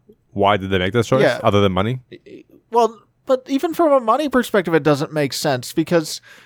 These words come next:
Speaker 2: you could have Mission Impossible Seven and Mission Impossible Eight. You can even film them back to back if you want. Why do we need one plot stretched over two movies?
Speaker 1: Hmm,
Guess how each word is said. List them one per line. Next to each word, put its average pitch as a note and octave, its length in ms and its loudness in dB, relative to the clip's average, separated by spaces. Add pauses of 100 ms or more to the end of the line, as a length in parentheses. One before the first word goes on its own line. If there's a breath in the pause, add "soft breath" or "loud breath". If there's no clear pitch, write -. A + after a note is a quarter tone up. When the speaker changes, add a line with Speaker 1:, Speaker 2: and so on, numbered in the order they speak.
(100)
Speaker 2:
you F#3+ 100 -4
could B3 120 0
have G#3+ 120 2
Mission E3+ 280 0
Impossible C#3+ 560 0
Seven C#3 500 0
and D3+ 240 0
Mission D3 300 -2
Impossible B2+ 600 -2
Eight. D#3+ 140 2
You G3 100 -6
can G3 120 -6
even G3+ 180 -6
film G3 320 0
them F#3 160 0
back F3+ 240 2
to F#3+ 80 -6
back G#3+ 240 0
if F3+ 100 -6
you C#3+ 120 0
want. A#2+ 200 0
Why C#3+ 220 2
do E3 100 -2
we E3+ 140 0
need D#3 200 -2
one B2+ 400 -2
plot C#3 360 0
stretched - 380 -2
over B2 180 0
two C3 220 -4
movies? C#3 460 -4
Speaker 1:
Hmm, F#2 160 -8